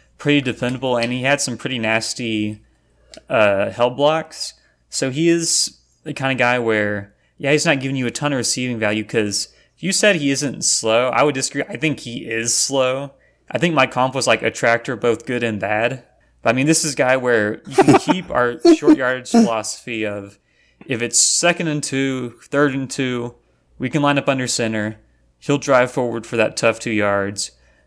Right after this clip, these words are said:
Speaker 1: But also, unlike Henry, it's a lot easier to also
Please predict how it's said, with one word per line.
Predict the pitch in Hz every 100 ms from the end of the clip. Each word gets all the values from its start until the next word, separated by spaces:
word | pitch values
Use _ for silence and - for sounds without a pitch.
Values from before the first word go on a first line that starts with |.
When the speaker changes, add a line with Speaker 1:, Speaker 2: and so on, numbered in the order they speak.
| -
Speaker 1:
But | 127 135
also, | 180 185 - 117 110 104 104 104 _ _ _ _ _ -
unlike | 147 156 135
Henry, | - 143 123 110 110 -
it's | 143 - -
a | -
lot | 131 135 -
easier | 147 156 131 127 117
to | 113 - 127
also | 120 117 - 123 113 101 107